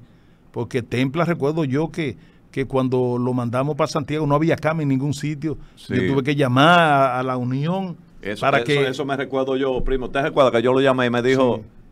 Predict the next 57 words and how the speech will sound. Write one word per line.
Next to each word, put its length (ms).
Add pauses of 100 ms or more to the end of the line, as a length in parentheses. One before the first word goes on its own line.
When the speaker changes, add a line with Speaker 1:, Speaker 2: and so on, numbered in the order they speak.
Speaker 2:
"Oiga, 560
hable 220
con 160
doña 240
Luisa 560 (680)
y 140
dígale 500
que 160
yo 200
le 120
conseguí 680
Speaker 1:
Una 220
Speaker 2:
una 40
Speaker 1:
cama, 200
Speaker 2:
habitación"? 260
Speaker 1:
una 140
cama. 380
Speaker 2:
Una 100
habita-, 240
no 100
había 160
habita-, 280 (100)
no 100
había 220
cama. 280
Speaker 1:
No 20
había 200
cama 260
Speaker 2:
No 80
había 160
Speaker 1:
y 20
Speaker 2:
cama 260
en 40
ningún 240
lado. 220 (300)
Speaker 1:
Y 100
ese 220
mismo 320
día 180
se 120
salió 280
con 160
Odalí 460 (320)
y 100
yo, 160
por 160
cierto, 460
le, 200
le 180
pedí 280
a 60
su 180
hijo 140
Rafael 380
que 80
me 140
mandara, 560